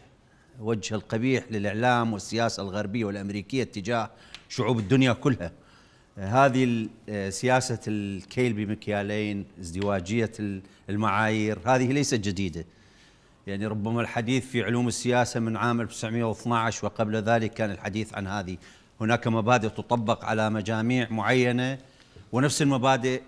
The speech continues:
لا تطبق على مجاميع أخرى. هنا تعتبر مسموح بها وشرعية، وهناك تعتبر، آه، غير شرعية، لا يجوز تطبيقها. فهذا ال-، هذا الشيء ال-، ال-، المهم في، في كل هذه القضية.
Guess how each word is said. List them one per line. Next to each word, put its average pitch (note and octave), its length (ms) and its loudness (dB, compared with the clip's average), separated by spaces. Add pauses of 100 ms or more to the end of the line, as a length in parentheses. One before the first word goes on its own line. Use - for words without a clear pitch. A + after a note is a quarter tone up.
(340)
لا B2 180 4
تطبق B2+ 680 0 (220)
على A#2+ 300 2
مجاميع A2 540 -2
أخرى. F2 340 -4 (800)
هنا C3 220 4
تعتبر B2 640 0 (140)
مسموح A#2+ 400 -2
بها A#2+ 580 0 (280)
وشرعية، A2 880 0
وهناك A#2 360 -4
تعتبر، A2 760 -6 (420)
آه، G2+ 400 -4
غير B2 180 0
شرعية، B2+ 680 0
لا A2+ 160 0
يجوز A#2 260 -2
تطبيقها. G2+ 680 -10 (480)
فهذا A3+ 400 2
ال-، G3+ 160 -4
هذا E3+ 220 2
الشيء E3+ 340 0
ال-، C#3 340 -2
ال-، A2 460 -6
المهم A2+ 400 0
في، B2+ 340 -2
في B2+ 140 -4
كل B2+ 180 0
هذه B2 200 4
القضية. F#2 640 -6